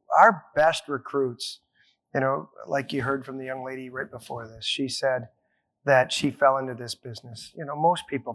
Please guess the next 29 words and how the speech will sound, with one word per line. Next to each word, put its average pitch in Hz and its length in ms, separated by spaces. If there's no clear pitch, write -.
fall 120 200
in 110 60
the 110 60
car 123 240
business. 117 540
What 151 120
we're 165 80
trying 160 220
to 143 60
do, 135 460
y-, 147 400
you 160 140
can 143 100
run 143 220
employment 143 440
ads, 135 280
you 131 40
can 123 100
hire 131 260
headhunters. 127 640
Those 156 260
are 160 60
people 143 240
that 135 100
are 123 60
falling 139 380
into 131 140
this 131 200
industry 120 440